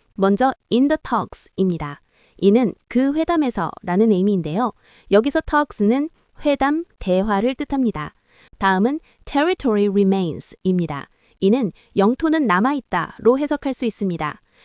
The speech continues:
territory는 영토를 의미하고 remains는 여전히 무엇 무엇인 상태이다, 남아있다라는 뜻인데요.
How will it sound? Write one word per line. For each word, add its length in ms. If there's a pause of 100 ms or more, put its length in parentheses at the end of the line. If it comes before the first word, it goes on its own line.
(160)
territory는 840 (100)
영토를 600
의미하고 560 (280)
remains는 760 (240)
여전히 380
무엇 200
무엇인 460
상태이다, 600 (240)
남아있다라는 1000
뜻인데요. 540